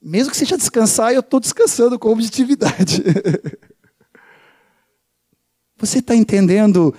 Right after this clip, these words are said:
a dinâmica do Espírito Santo? Por um lado, se edificava.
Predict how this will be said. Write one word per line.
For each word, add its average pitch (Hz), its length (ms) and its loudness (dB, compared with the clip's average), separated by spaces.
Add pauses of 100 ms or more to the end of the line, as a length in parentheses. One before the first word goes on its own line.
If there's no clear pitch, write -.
(200)
a 185 80 -4
dinâmica 175 560 2
do 147 80 -2
Espírito 165 440 -2
Santo? - 560 -6 (1000)
Por 214 180 2
um 233 80 4
lado, 254 580 2
se 240 380 2
edificava. 147 1040 -2